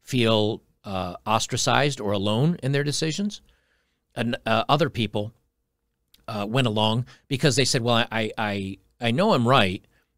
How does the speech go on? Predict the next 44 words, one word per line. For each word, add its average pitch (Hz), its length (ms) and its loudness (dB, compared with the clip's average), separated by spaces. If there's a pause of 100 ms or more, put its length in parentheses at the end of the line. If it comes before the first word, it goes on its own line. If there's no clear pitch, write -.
(140)
but 117 420 2
maybe 156 300 0
my 156 160 0
perception 131 560 -2
is 104 200 -4
off 113 440 2
and 113 120 -4
everybody 123 300 0
else 151 200 -2
is 110 80 -8
going, 104 260 -2
so 120 240 0
it 127 100 -2
must 143 220 0
be 131 120 0
me. 131 280 0
There, 98 180 -8
like, 107 160 -6
there, 104 140 -6
maybe 110 220 -2
there's 110 160 -4
something 104 280 -4
wrong 98 220 -4
with 95 140 -6
me." 131 240 -2 (920)
Well, 151 240 4
again, 135 400 0
these 170 260 2
are 220 80 -2
students - 760 0 (380)
in 131 120 -2
the 123 80 2
nineteen 175 420 0
fifties, 110 560 -2
all 135 220 2
male. 107 420 2 (220)
Uh, - 160 -4
you 139 180 -2
can't 180 380 -2
probably 151 420 0
look 143 260 0
for - 180 -2
a 107 40 2
more, 123 540 2